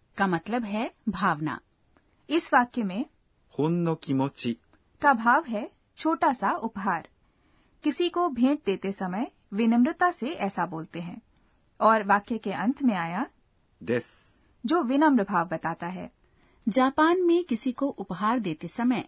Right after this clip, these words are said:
Speaker 1: विनम्रता व्यक्त करते हुए बोलते हैं कि ये कोई बड़ी या खास चीज नहीं है, आपको ठीक लगे तो स्वीकार कीजिए।
Speaker 2: इसके बाद केंता का उपहार लेते हुए अन्ना ने कहा,
Speaker 3: どうもありがとうございます।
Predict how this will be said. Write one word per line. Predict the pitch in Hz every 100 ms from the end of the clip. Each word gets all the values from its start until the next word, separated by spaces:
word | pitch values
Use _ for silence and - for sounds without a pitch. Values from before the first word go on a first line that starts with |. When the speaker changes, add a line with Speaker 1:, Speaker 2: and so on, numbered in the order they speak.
| -
Speaker 1:
विनम्रता | 208 220 226 269 277 302
व्यक्त | 190 170
करते | - 170 - 190
हुए | 220 220 160
बोलते | 147 151 269
हैं | 254 180 277 -
कि | 269 262 247 - _ _ -
ये | 247 349
कोई | - 381 370
बड़ी | 240 175 170 262
या | 311 320
खास | - 233 233 -
चीज | 214 185
नहीं | 160 160 262
है, | 220 180 339 -
आपको | 208 214 - 190 -
ठीक | 202 240
लगे | 233 185 466 -
तो | 403
स्वीकार | - 214 156 143
कीजिए। | - 156 - 143 - _ _ _ _ _ _ _ _
Speaker 2:
इसके | 302 - 359
बाद | 302 277 320 _ _
केंता | 247 233 247 302
का | 302 285
उपहार | 220 233 208 214
लेते | 196 180 - 285
हुए | 254 262 349
अन्ना | 202 185 185
ने | 175 170
कहा, | 165 190 302 _ _ _ _ _ -
Speaker 3:
ど | 101 170 175
う |
も | 131 98
あ | 95
り | 131 190
が | 170
と | - 117 98
う |
ご | 85 87
ざ | 90 90
い | 80
ま | 82
す। | - - -